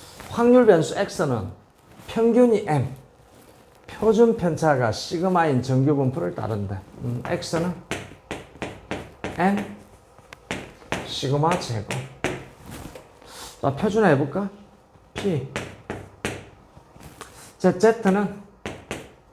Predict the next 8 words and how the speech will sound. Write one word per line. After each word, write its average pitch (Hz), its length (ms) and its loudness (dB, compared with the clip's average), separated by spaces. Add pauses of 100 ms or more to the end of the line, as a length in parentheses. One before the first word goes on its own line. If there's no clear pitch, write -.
(300)
영보다 180 460 6
크거나 185 400 -4
같고. 180 300 -8 (2000)
자, 131 320 2 (160)
얘에서 180 640 4
얘를 180 500 4
빼면 180 460 2 (600)
십이 156 800 0